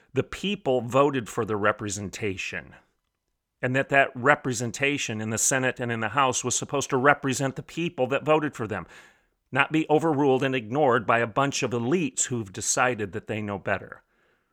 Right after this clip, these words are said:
Call Governor Stitt, all of you, en masse, and say, "Support Senate Bill two."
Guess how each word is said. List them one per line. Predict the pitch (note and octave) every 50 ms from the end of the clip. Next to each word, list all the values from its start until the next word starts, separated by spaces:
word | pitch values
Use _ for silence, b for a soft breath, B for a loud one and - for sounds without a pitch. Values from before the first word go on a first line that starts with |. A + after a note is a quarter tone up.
| _ _ _ _ _ _ _ _ _ _ _ _ _ _ _ _ _ _ _ _ _ _ _ _ _ _ _ _ _ _ _ _ _ _ _ _ _ -
Call | - D#3+ E3+ F#3+ F#3+
Governor | - F3 D#3+ D#3+ D#3 C#3+ B2+
Stitt, | - - - B2+ F#2+ D#2+ - _ _ _ _ _ _ _ _ _ _ _ _ _ _ _ -
all | D#3 E3 F3+ F#3+ F3+ E3
of | C3 G2 A#2
you, | F#2+ - G#1 - - _ _ _ _ _ _ _ _ _ _ _ _ -
en | - C3 B2+ B2+
masse, | C3+ C#3 C#3 A2+ D#2+ - - - - - - -
and | A#2 B2+ B2+
say, | - - B2+ A#2
"Support | - - - D#3 - - - C#3 C#3+ C#3 C#3 C3 - - - -
Senate | - - - A#2+ A#2 A#2 A2 - A2 G2
Bill | F2 G2+ G2+ G2+ G2 G2
two." | - - - - - A2 F#2+ F2 - -